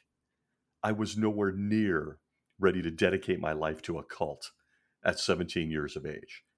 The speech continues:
I didn't even understand the world around me. I didn't understand myself.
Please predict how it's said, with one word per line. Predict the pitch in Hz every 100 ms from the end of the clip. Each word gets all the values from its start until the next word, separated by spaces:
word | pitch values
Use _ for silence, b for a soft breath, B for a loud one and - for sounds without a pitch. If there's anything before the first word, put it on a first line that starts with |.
| _
I | 95
didn't | 98 104
even | 95 92 92
understand | 87 87 - 87 82
the |
world | 82 80 76
around | - 98 104 104
me. | 107 101 B B
I | 104
didn't | 98 110 104
understand | 107 101 98 - 113 107 107
myself. | 104 - 156 139 98